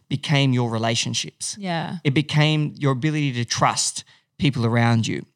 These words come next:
Speaker 1: and your ability to, to help others and for them to help you. When, when money was stripped and,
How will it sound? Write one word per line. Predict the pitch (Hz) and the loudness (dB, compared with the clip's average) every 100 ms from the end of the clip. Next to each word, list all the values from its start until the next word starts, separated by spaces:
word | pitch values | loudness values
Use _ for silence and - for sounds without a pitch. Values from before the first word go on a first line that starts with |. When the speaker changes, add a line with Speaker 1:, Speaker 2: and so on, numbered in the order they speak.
| - | 0
Speaker 1:
and | 127 | 4
your | 135 | 4
ability | 123 147 143 131 | 4 2 2 0
to, | 127 120 - - _ | -2 -4 -8 -20 _
to | - 123 | -4 0
help | 151 151 131 | 2 4 6
others | 123 - - - | 4 2 -4 -2
and | - 123 | 2 2
for | 123 | 4
them | 131 135 | 4 6
to | 131 | 4
help | 117 120 - | 2 0 -2
you. | 123 104 | -2 -2
When, | 127 127 123 | -2 -2 -2
when | - 131 131 127 | -2 0 2 4
money | 135 160 | 6 6
was | 143 135 | 4 0
stripped | - - 151 139 - | -4 -6 -6 -6 -6
and, | 123 117 110 | -4 0 -2